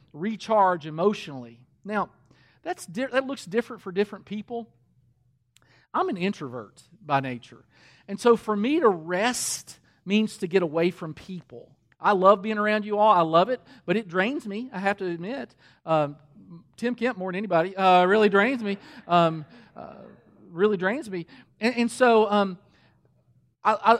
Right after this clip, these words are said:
I love church. I look forward to church, but I know it's gonna be a little bit of a, a drain on me. And so when I go home on Mon-, uh, on Sunday afternoon, um, I'll turn on <laughs> something like nascar so I can sleep to that. Uh, 'cause it's like, "Rah, rah, rah," it's great.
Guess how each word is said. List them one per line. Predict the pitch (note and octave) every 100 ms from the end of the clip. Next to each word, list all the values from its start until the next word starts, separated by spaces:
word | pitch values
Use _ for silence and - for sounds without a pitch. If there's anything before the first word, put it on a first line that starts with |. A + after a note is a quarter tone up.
| -
I | A3+
love | A3+ D4
church. | - D4 C4+
I |
look | A#3 B3+
forward | - C4+ C#4
to | A#3+
church, | - C4 B3+ A#3
but | G3+ A3
I |
know | A#3 D4
it's | F#4 -
gonna | C4 A3 F3+ -
be | G3+
a | G#3
little | A3
bit | G#3+ G3
of |
a, | F3 E3+
a | E3
drain | F3 A3+ A3+
on | E3 D3
me. | G3+ D#4
And | G3+
so | G#3 F#3+
when | F3+ E3+
I |
go | D#3 E3
home | F3+ A3
on | A3+ A3
Mon-, | A3+ G3+
uh, | F#3 F3
on | E3 E3
Sunday | - F#3 F#3
afternoon, | F3+ F3 F#3 B3+ D#4 - _ _ _ _
um, | E3 D#3+ D#3 D3 - _ _ -
I'll | F3+
turn | A3 B3 A3
on | D#3
<laughs> | - F#3+
something | - - G#3+ G#3
like | A3+ G#3+
nascar | F#3 G#3 - E3+ F3+
so | E3
I |
can | D#3
sleep | G#3 A3
to | D3
that. | D#3+ - - - -
Uh, | G3 G3 F#3+
'cause | G#3+ G3 F3 - -
it's | -
like, | F3
"Rah, | D3
rah, | G3+ B3 F#3 E3 G#3+ B3+ F#3+ E3+
rah," | A#3+ A3+
it's | F#3 E3+
great. | A#3 A#3+